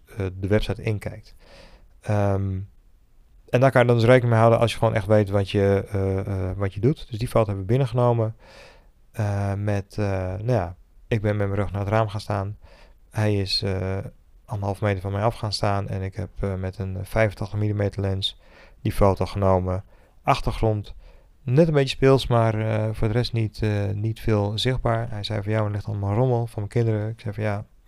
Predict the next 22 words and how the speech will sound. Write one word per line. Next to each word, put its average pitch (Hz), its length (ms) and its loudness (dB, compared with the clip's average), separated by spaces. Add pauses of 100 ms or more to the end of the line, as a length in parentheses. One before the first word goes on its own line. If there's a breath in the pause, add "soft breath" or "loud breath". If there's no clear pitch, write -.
maak 110 120 -2
je 98 60 -8
geen 98 120 -4
zorgen, 104 280 -2
dat 113 120 -2
zie 123 160 0
je 113 80 4
niet. 107 220 -2 (720 loud breath)
Dat 120 200 6
blur 113 200 6
je 104 120 4
weg 110 200 4
met 113 160 0
die 107 80 -2
lens." 104 380 -4 (800 soft breath)
En, 107 420 2
eh, 101 380 2 (260)
die 135 160 -2
foto 110 300 4
is 92 60 -4
mooi 98 220 0
geworden. 101 420 -2